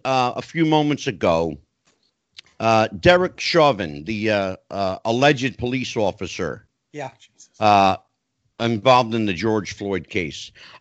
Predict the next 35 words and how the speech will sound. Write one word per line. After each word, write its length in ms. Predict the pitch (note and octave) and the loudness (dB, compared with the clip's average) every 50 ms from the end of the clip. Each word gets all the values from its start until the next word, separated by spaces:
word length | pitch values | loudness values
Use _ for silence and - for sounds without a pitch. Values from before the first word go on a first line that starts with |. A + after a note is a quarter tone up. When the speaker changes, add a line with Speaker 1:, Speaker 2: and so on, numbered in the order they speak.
| _ | _
Speaker 1:
I, 200 | D3 D#3+ D#3+ D#3+ - | 2 4 4 4 2
in 140 | - E3+ E3+ | 2 2 4
the 160 | E3+ E3 F3 | 6 4 4
interest 300 | G3+ E3+ - F3+ D3+ - D#3+ | 4 2 0 -2 0 0 0
of 80 | D3+ | -2
full 180 | - - E3 D#3 | 2 2 2 2
disclosure, 640 | C#3 B2 A2 - - C#3 C#3+ C#3 B2+ A2 G#2 G2+ - - | 2 0 -6 -6 0 4 4 6 6 4 2 -2 -2 0
I 100 | B2+ C3 | 0 0
sent 400 | - - - G3 F3+ F#3+ - D#3 | 0 0 2 4 4 4 2 0
you, 500 | D3+ D3 D3+ D3+ C#3+ C#3+ C#3 C3+ B2 A2+ _ _ _ _ _ _ _ _ _ _ - - | 0 2 2 4 2 2 0 -2 -6 -8 _ _ _ _ _ _ _ _ _ _ 0 2
and 120 | C#3+ E3 | 6 6
I'm 140 | F3+ F#3+ G3+ | 6 6 6
not 180 | G3 F#3 - | 4 2 4
taking 300 | - D3+ F3 - E3 E3+ | 6 4 4 6 4 2
a 60 | E3+ E3 | 2 4
position 680 | - D#3+ D3 A#2+ D3 F3 D3 - E3 D#3 D3 C#3+ - - - | 4 2 2 4 4 4 4 4 2 2 2 0 -2 0 4
either 320 | C3 C#3 D3 C3+ D3 D3 | 4 6 6 6 6 4
way. 280 | C3 C3 C3 A2 G2+ G2+ | 6 6 6 6 6 6
I 100 | G#2+ A#2 | 4 2
just 280 | A#2 C3 B2 - - _ | 0 -2 -4 -6 -6 _
thought 180 | C#3 C3+ C3 B2+ | 4 4 4 4
it 40 | A#2 | 4
was 160 | A2 F#2+ F#2+ | 0 -2 2
rather 300 | G#2+ A#2+ B2 A#2+ A2+ B2 | 2 2 4 4 2 -2
interesting 720 | - A#2+ C3 A#2+ - - G#2+ F2+ - - E2 C#2+ B1+ - - _ _ _ _ _ _ _ _ - - _ _ | -2 -2 -4 -4 -2 -4 -4 -6 -6 -6 -8 -8 -8 -10 -16 _ _ _ _ _ _ _ _ -20 -20 _ _
that 380 | G#2+ D#3 D3 C#3 C3+ C3+ - - | 2 4 6 6 4 2 0 -2
the, 240 | D3 C#3+ C#3 C#3+ | 0 0 2 2
uh, 240 | C#3 B2+ A#2+ A#2 A2 G2 F#2 _ _ _ _ _ - | 2 2 2 0 -2 -4 -8 _ _ _ _ _ 4
these, 240 | D#3+ D#3+ E3+ - - | 4 4 4 2 2
this 240 | - G#3+ A#3 A3+ | 4 6 6 6
police 500 | - - - G#3 G#3 A3+ C4 B3+ - - | 4 0 -2 -2 0 0 0 -2 0 2
officer 640 | F3 C#3+ B2 A2+ - A2+ G#2+ - - C#3+ E3+ G#3+ A3 G3 _ _ _ _ _ _ _ _ _ _ - _ _ _ _ _ | 2 2 2 2 -2 -6 -8 -4 -2 -2 -2 -2 -6 -12 _ _ _ _ _ _ _ _ _ _ -20 _ _ _ _ _
looks 600 | - B2+ C3+ D3+ E3 F3 F3 F3 - - - - - _ | -8 -2 4 6 8 8 8 6 2 -6 -12 -12 -12 _
remarkably 1300 | A#2 A#2+ B2+ D#3 F3+ F3 E3 D#3 D3+ D3 D3 D#3 E3 F#3 G#3+ G#3 - - F3+ C#3+ A2+ A#2+ A2 F2+ D2 D2 | -8 -4 -2 -2 -2 -2 -4 -4 -4 -2 2 2 4 4 4 2 2 2 2 2 4 2 2 2 2 0
like 600 | C#2 C2+ F2+ F#2+ F2+ E2 C#2 - - - - - | -2 0 2 2 4 2 2 -2 -10 -18 -20 -20